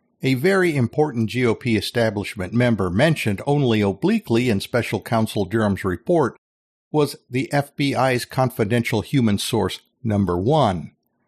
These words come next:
His name is Stephen Helper. He is an academic China expert and former Nixon, Ford, and Reagan administration functionary.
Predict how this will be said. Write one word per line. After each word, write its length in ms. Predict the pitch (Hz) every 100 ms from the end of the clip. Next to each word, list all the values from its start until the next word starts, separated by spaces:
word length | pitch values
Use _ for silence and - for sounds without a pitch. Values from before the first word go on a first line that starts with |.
| _
His 280 | - 139 -
name 440 | 156 156 110 135 -
is 160 | 131
Stephen 460 | - - 127 - 135
Helper. 580 | 120 170 156 107 73 - - _ _ _ _ _ _ _
He 520 | 160 143 143 147 - _ -
is 220 | 139 120
an 120 | 131 -
academic 720 | 143 - 110 151 139 113 -
China 460 | - 165 175 131 -
expert 520 | 95 98 - 151 170 - _ _ -
and 200 | 123 123
former 420 | - 151 123 95
Nixon, 560 | 98 117 - 151 180 175 _
Ford, 560 | - - 277 117 131 143 _ _ -
and 320 | 139 143 131
Reagan 300 | 160 143 123
administration 840 | 110 120 117 - - 120 - 107
functionary. 880 | - - 160 - 98 82 82 80 78